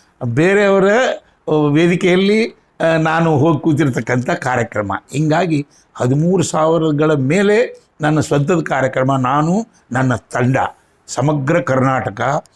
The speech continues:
ಜೊತೆಗೆ ಬೇರೆ ರಾಜ್ಯ, ಬೇರೆ ದೇಶ, ಹೀಗಾಗಿ ಹದಿಮೂರುವರೆ ಸಾವಿರ ಕಾರ್ಯಕ್ರಮ ಸ್ವಂತದ್ದು, ಮತ್ತು ಇದ್ರ ಹದಿನಾರು ಸಾವಿರ ಕಾರ್ಯಕ್ರಮ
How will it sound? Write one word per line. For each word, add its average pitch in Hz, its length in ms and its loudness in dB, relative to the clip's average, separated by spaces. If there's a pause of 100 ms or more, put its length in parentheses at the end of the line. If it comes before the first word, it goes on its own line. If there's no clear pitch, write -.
(580)
ಜೊತೆಗೆ 151 580 0 (240)
ಬೇರೆ 127 580 0 (240)
ರಾಜ್ಯ, 120 440 -2 (580)
ಬೇರೆ 139 440 2
ದೇಶ, 143 260 0 (520)
ಹೀಗಾಗಿ 139 680 -2 (260)
ಹದಿಮೂರುವರೆ 175 920 2
ಸಾವಿರ 160 380 0
ಕಾರ್ಯಕ್ರಮ 135 640 -2
ಸ್ವಂತದ್ದು, 160 720 0 (420)
ಮತ್ತು 151 280 -4
ಇದ್ರ 190 400 0
ಹದಿನಾರು 135 400 0
ಸಾವಿರ 135 280 -2
ಕಾರ್ಯಕ್ರಮ 123 520 -6